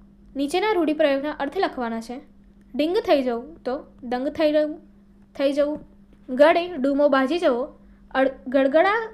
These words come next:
થઈ જવું, શ્વાસ રૂંધાવો, છળી મરવું, ચોંકી જવું, જીવમાં જીવ આવો, ભય દૂર થતા નિરાંત થવી,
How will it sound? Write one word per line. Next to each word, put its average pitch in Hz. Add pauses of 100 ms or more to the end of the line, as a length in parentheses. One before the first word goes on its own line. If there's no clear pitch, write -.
થઈ 254
જવું, 294
શ્વાસ 285
રૂંધાવો, 302 (640)
છળી 330
મરવું, 294 (340)
ચોંકી 302
જવું, 294 (300)
જીવમાં 285
જીવ 277
આવો, 370
ભય 262
દૂર 294
થતા 339
નિરાંત 269
થવી, 320